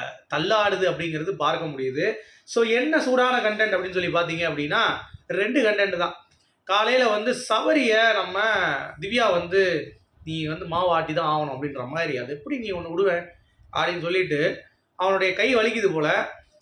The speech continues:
நான் சொல்லியிருக்கான். அப்படி இருந்தும், "நீ வந்து மாவு ஆட்டி தான் ஆகணும்னு" சொல்லிட்டு, "பழி வாங்கிட்டு இருக்கா திவ்யா" அப்படிங்கிறது பார்க்க முடியுது. "அது எப்படி?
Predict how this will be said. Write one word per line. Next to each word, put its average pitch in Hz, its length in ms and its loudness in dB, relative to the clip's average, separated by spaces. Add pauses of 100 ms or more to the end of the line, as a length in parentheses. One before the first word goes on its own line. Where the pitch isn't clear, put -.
நான் 160 120 -6
சொல்லியிருக்கான். 185 560 0
அப்படி 175 260 -6
இருந்தும், 254 540 -2 (1000)
"நீ 156 160 -8
வந்து 160 200 -6
மாவு 156 240 0
ஆட்டி 151 180 0
தான் 147 140 0
ஆகணும்னு" 147 240 -4
சொல்லிட்டு, 139 560 -4 (260)
"பழி 175 240 0
வாங்கிட்டு 170 340 0
இருக்கா 165 180 0
திவ்யா" 156 640 0 (500)
அப்படிங்கிறது 202 460 2
பார்க்க 214 340 2
முடியுது. 185 340 2 (580)
"அது 254 160 4
எப்படி? 254 500 0